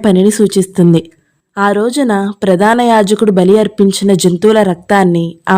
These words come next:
మూత వైపు, అలాగే దాని ముందు చిమ్ముతాడు. ప్రధాన యాజకుడు చేసే ఆ పని వల్ల తన కోసం, తన ఇంటి వాళ్ళ కోసం, ఇశ్రాయేలీయుల సమాజం అంతటి కోసం తమ పాపాలకు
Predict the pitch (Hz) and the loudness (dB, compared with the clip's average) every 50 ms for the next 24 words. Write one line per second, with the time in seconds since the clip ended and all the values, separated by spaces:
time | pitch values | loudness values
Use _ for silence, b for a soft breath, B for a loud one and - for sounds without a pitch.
0 | 185 180 180 190 190 208 208 202 196 190 190 190 190 185 190 190 b b b b | 0 0 0 0 0 0 0 2 2 2 0 0 -2 -2 -2 -4 b b b b
1 | b b b b - 190 196 202 214 208 240 247 220 226 214 202 196 190 190 190 | b b b b -4 0 0 0 0 0 0 0 0 0 0 0 0 0 0 2
2 | 190 202 233 - - 226 196 180 180 - 185 170 170 170 170 - - _ b b | 2 2 0 0 0 0 0 0 0 0 0 0 0 -2 -4 -6 -10 _ b b
3 | b b b b b b - 196 214 214 208 233 247 269 277 269 269 262 247 - | b b b b b b -4 0 0 0 2 0 0 0 0 0 -2 -2 -2 -4
4 | 254 269 262 247 - 240 220 214 208 233 220 - - 196 190 - 180 180 185 196 | -6 -6 -6 -2 0 0 0 0 0 -2 -2 -2 -2 -4 -2 0 0 2 2 2
5 | 220 214 208 185 180 175 175 185 - - _ - 190 190 185 185 - 190 190 190 | 2 0 0 -2 -2 -4 -8 -10 -12 -8 _ -2 0 0 0 0 0 0 0 0
6 | - 208 202 202 - _ _ - 214 196 190 190 190 185 202 226 233 233 233 233 | -2 -2 -4 -6 -8 _ _ -4 -2 0 2 2 0 0 0 0 0 0 0 -2
7 | 233 233 226 196 190 185 - 180 170 180 180 B B B _ _ _ _ _ _ | -2 -2 -2 -2 -2 -2 -2 -4 -4 -6 -8 B B B _ _ _ _ _ _
8 | 220 208 - - 254 254 262 269 269 269 254 254 233 247 247 240 233 240 233 - | -14 -14 -10 -4 -2 0 0 0 0 0 -2 0 0 0 2 2 2 0 0 -2
9 | 208 196 190 196 190 220 220 214 202 185 185 208 190 220 208 - 208 208 196 - | -4 -4 -4 -4 -4 -2 -2 -2 -2 -2 -4 -2 -4 -4 -2 0 0 0 0 0
10 | - 214 226 269 - _ _ _ _ - 208 214 208 208 208 185 185 185 - 247 | -4 -6 -6 -8 -12 _ _ _ _ -4 -4 -2 -2 -2 -2 -2 -2 -2 0 0
11 | 254 254 247 226 240 180 | 0 0 -2 -4 -2 -2